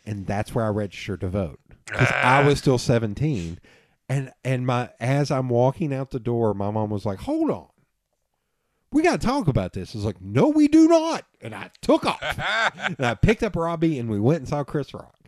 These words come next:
Speaker 2: There you go.
Speaker 1: But yeah, so Justin is the boyfriend of Heather that got my ass grounded. <laughs>
Speaker 2: Damn it, Justin.
Speaker 1: So that's a very much a Knoxville thing. And it's like, of course he is. Of course,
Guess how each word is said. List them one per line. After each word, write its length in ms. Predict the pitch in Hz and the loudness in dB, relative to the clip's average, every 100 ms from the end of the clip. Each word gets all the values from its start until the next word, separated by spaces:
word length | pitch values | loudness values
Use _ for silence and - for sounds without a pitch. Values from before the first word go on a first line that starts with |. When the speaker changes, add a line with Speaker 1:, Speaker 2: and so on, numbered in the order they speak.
| - | -18
Speaker 2:
There 140 | 110 | -14
you 100 | 113 | -14
go. 260 | 101 92 87 _ _ - | -14 -16 -18 _ _ -2
Speaker 1:
But 140 | 156 | 0
yeah, 160 | 147 139 | 2 2
so 180 | 156 131 | 0 -2
Justin 640 | 107 143 175 - 294 175 | 2 4 4 2 0 0
is 280 | 131 135 131 | 2 2 4
the 140 | 139 | 2
boyfriend 540 | 131 147 147 151 139 131 | 6 6 4 2 0 0
of 100 | - | 0
Heather 500 | 143 117 87 95 - _ _ _ - | -2 -2 -4 -6 -10 _ _ _ -6
that 200 | 113 90 | -6 -4
got 220 | 135 135 | -4 -4
my 200 | 127 135 | -8 -6
ass 300 | 123 120 117 | -4 -4 -6
grounded. 480 | - 107 - - 160 - - | -4 -4 -4 -4 -6 -6 -14
<laughs> 1120 | - - - _ _ _ _ - _ _ _ | -16 -16 -20 _ _ _ _ -20 _ _ _
Speaker 2:
Damn 220 | 101 104 | -18 -18
it, 100 | 107 | -20
Justin. 420 | 95 95 95 - _ _ _ _ | -20 -20 -20 -20 _ _ _ _
Speaker 1:
So 160 | - 151 | 0 2
that's 320 | 143 156 - | 2 0 -2
a 160 | - 123 | -2 2
very 220 | 131 127 | 2 2
much 220 | 123 - | 0 0
a 60 | 127 | 0
Knoxville 400 | 117 113 - 95 | 0 -2 -2 -2
thing. 280 | 107 85 95 | -2 -4 -4
And 100 | 107 | 0
it's 80 | |
like, 240 | 123 107 - | 0 -2 -2
of 140 | 180 | -4
course 240 | - 359 - | 2 4 4
he 160 | 254 | 0
is. 260 | 107 - - _ _ | -2 -10 -20 _ _
Of 220 | 190 185 | -2 0
course, 260 | 330 349 | 4 4